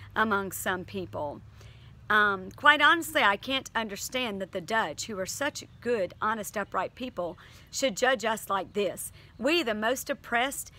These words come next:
the unhappiest, perhaps the most pitiful of all peoples of the world, whole world. I hope one thing only, and that is that this hatred of the Jews will be a passing thing, that the Dutch will show what they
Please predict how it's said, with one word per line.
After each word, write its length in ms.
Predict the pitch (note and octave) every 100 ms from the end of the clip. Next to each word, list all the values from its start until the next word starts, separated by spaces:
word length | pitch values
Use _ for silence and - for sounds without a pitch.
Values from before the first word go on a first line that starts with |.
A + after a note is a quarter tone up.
| -
the 120 | B3+ B3
unhappiest, 720 | A3 G#3+ D4 C#4+ G#3+ G#3 -
perhaps 340 | A#3+ B3 A#3+
the 120 | -
most 260 | A#3+ G#3+ -
pitiful 420 | C#4+ C#4+ - G#3
of 80 | G#3
all 180 | A#3 C#4+
peoples 440 | - C4 A3+ A3
of 120 | G#3+
the 80 | G#3
world, 440 | G3 A3 F#3+ F3 - - - - - - -
whole 200 | A#3+ B3
world. 480 | F#3 G3 G3 D#3+ - - -
I 140 | B3+ C4
hope 340 | C#4+ F#4 -
one 220 | C4 C4+
thing 200 | C#4 B3
only, 440 | A3+ A3+ F#3+ E3+ F3 - -
and 160 | B3 A#3+
that 200 | D4 D4+
is 320 | A#3 F#3+ -
that 180 | A#3 -
this 200 | A#3+ -
hatred 400 | B3 D4 C#4 C4
of 120 | G#3
the 60 |
Jews 440 | G3 A3+ G3 F3+ -
will 80 | G#3
be 160 | G#3
a 40 | -
passing 460 | G#3 A3 - A#3
thing, 480 | - A3+ F#3 E3+ F3+ - - - -
that 180 | B3
the 80 | B3
Dutch 360 | F3+ C4 D4+ -
will 100 | -
show 640 | - - C#4 A3+ F#3+ F#3+ - - -
what 220 | C#4 D4+
they 180 | D4